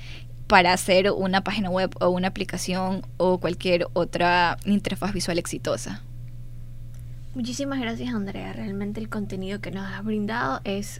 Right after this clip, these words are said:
Speaker 2: realmente enriquecedor. Y también es interesante saber cómo ese arte visual puede sumar valor a cualquier negocio.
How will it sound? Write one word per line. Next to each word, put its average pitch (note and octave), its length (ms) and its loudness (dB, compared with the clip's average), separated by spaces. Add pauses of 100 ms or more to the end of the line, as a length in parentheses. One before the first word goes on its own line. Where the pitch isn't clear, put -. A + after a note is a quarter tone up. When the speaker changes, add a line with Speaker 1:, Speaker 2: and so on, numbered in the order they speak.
Speaker 2:
realmente G3+ 840 -2 (100)
enriquecedor. - 800 -6 (380)
Y A#3 100 0
también A#3+ 320 -2
es D#4+ 60 -4
interesante A3+ 480 -4
saber A3+ 320 -2
cómo A#3+ 260 -4
ese C4 220 -4
arte A3 280 -2
visual A#3 400 -2
puede A3+ 280 -4
sumar G#3+ 320 -2
valor G#3+ 340 -2
a A3+ 100 -6
cualquier F#3 460 -6
negocio. F3+ 420 -6